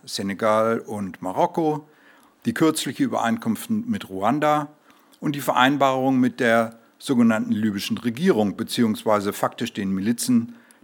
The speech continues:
deren Interessen von der Regierung in Tripoli wahrgenommen werden. Abschottung, die darauf hinausläuft, dass außereuropäische Länder als Türsteher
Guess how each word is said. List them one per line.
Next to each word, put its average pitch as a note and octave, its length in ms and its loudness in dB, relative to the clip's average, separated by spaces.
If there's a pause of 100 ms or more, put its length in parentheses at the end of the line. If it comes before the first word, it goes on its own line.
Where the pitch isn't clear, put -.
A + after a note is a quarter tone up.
deren A2 220 0
Interessen A2+ 480 -4
von G#2+ 220 -2
der G2+ 300 -2
Regierung F#2+ 420 -6
in G#2+ 140 -10
Tripoli G2 420 -10
wahrgenommen F#2+ 560 -2
werden. E2+ 380 -10 (1040)
Abschottung, E3 760 0 (380)
die B2+ 100 0
darauf A#2 320 4
hinausläuft, B2+ 880 0 (240)
dass G#2+ 160 -6
außereuropäische C3 1000 -2
Länder A#2 400 2
als - 260 -6
Türsteher G#2+ 760 -2